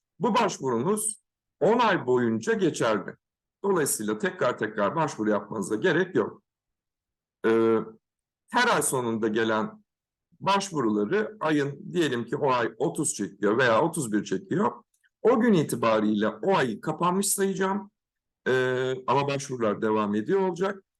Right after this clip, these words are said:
O güne kadar gelenleri ben takip eden ayın ilk yedi günü içinde değerlendirip kazanan adayı belirleyeceğim.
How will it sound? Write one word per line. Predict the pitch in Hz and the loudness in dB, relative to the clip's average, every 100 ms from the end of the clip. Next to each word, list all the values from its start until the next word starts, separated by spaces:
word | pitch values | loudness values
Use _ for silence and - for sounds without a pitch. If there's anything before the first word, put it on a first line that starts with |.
| _ | _
O | 220 | -2
güne | 240 240 | 0 0
kadar | 214 165 123 | 0 0 0
gelenleri | 110 117 113 107 104 104 104 | -2 -2 0 0 0 -2 -2
ben | 135 170 190 - _ _ _ _ - | -4 -6 -6 -14 _ _ _ _ -4
takip | 190 208 220 | -2 -2 0
eden | 233 170 135 | 0 2 2
ayın | 110 110 - | 2 0 -2
ilk | 202 190 | -4 -4
yedi | 127 143 214 | 2 2 4
günü | 214 175 | 2 4
içinde | 110 - 107 104 107 107 - _ | 2 0 0 2 2 -2 -8 _
değerlendirip | 175 190 147 113 110 165 214 - | 0 2 2 2 0 0 -4 -2
kazanan | 196 175 127 104 - | 0 2 2 0 -2
adayı | 190 165 123 220 214 - - | -4 -2 0 -2 -4 -6 -2
belirleyeceğim. | 147 113 98 104 92 95 | 2 2 0 -4 -4 -10